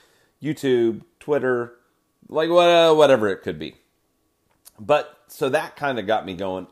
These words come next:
And then as I'm looking at, as I, as I, as I got a text from him about this, I'm looking through my photographs and I see a photograph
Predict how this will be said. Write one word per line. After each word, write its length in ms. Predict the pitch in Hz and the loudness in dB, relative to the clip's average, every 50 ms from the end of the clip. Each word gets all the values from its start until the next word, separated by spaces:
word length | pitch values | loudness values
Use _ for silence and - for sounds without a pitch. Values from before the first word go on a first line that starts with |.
| _ - | _ -8
And 240 | 117 113 117 151 | -8 -6 -4 -2
then 380 | 247 285 262 220 175 151 147 139 _ _ _ _ _ _ _ | -2 0 0 0 -2 -4 -6 -12 _ _ _ _ _ _ _
as 240 | 147 151 165 160 143 | -6 -4 -4 -2 -4
I'm 200 | 160 139 135 135 | -4 -4 -2 -4
looking 260 | 131 131 - 123 101 | -4 -4 -6 -6 -8
at, 160 | 95 92 87 - _ _ _ _ _ | -8 -10 -10 -14 _ _ _ _ _
as 200 | - 110 120 120 | -4 -4 -2 -2
I, 180 | 127 117 107 - - - | -2 -6 -6 -6 -8 -10
as 120 | 107 104 | -8 -8
I, 200 | 107 95 92 87 - _ _ _ _ _ - | -6 -8 -8 -10 -14 _ _ _ _ _ -16
as 120 | 95 92 | -10 -10
I 80 | 95 87 | -10 -10
got 320 | 78 - 123 131 151 147 | -4 -2 0 0 2 0
a 60 | 135 | -2
text 380 | - - - 123 104 - - - | -6 -6 -8 -10 -10 -10 -18 -16
from 180 | - 104 90 90 | -12 -12 -10 -8
him 220 | 98 90 90 90 | -8 -8 -8 -8
about 420 | 85 78 76 - 95 82 90 - _ | -10 -8 -6 -6 -6 -6 -8 -12 _
this, 380 | 82 73 69 - - - _ _ _ _ _ _ _ _ _ _ _ _ _ _ _ _ _ _ _ _ _ _ | -14 -14 -14 -18 -20 -20 _ _ _ _ _ _ _ _ _ _ _ _ _ _ _ _ _ _ _ _ _ _
I'm 140 | 117 113 127 | -8 -4 -2
looking 280 | 160 185 - 170 143 | -4 -2 -4 -8 -8
through 140 | 131 143 143 | -8 -8 -6
my 160 | 123 113 101 | -6 -6 -8
photographs 680 | - - 113 113 113 107 92 92 85 78 80 - - | -6 -4 -2 -2 -2 -2 -4 -6 -8 -8 -10 -14 -16
and 120 | 92 85 82 | -16 -16 -16
I 100 | 85 87 | -18 -18
see 280 | - - - 135 135 | -20 -18 -14 -12 -12
a 60 | 151 156 | -12 -12
photograph 800 | - - 123 113 104 90 - 87 85 82 80 80 80 _ _ | -8 -6 -4 -4 -6 -6 -12 -10 -10 -10 -10 -12 -14 _ _